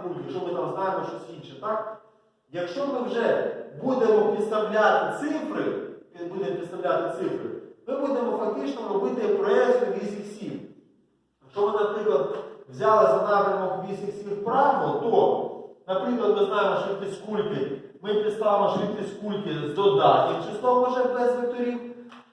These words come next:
а швидкість повітря, повітря ми підставимо зі знаком мінус, тому що вона буде направлена в протилежний бік від ікса. Ось така от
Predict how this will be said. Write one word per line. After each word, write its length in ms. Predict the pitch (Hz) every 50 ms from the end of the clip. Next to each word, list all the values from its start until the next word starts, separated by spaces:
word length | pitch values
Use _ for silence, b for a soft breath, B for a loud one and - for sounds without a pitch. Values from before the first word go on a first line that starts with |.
| B B _
а 280 | - - - - - -
швидкість 720 | - 262 254 254 277 - - - 277 247 - - - 269
повітря, 840 | 277 269 277 285 320 320 320 - - - - - - - - - - - - - - _ - _ -
повітря 580 | 202 202 208 208 202 175 143 - - - - - - - - - _ _ _ -
ми 300 | 185 254 269 294 269 -
підставимо 760 | 269 254 247 - 254 269 269 277 277 269 262 262 247 240 240 254
зі 80 | 233
знаком 520 | 240 247 254 254 254 254 254 262 262 262 262
мінус, 500 | 262 262 262 247 233 - - - - - 175
тому 280 | 175 180 185 185 190
що 140 | 180 - 185
вона 400 | 160 165 165 165 - - 285 285
буде 300 | 226 226 220 202 190 175
направлена 520 | 170 165 - - - - - - 247 - -
в 100 | - 165
протилежний 640 | 165 - - 143 139 165 - 208 208 202 - 165
бік 260 | - - - - - - _ _ _ _ _ _ _ _ _ _ _ _ _ _ _ _ _ _ _ _ _ _ _ _ _ _
від 180 | - - 196 -
ікса. 260 | - - - - - - - _ _ _ _ _ _ _ _ _ _ _ _ _ _ _ _ _ _ _ _ _ _ _ _ _ _ _ _ _ 147 156
Ось 60 | -
така 400 | - - - - - - - -
от 120 | - -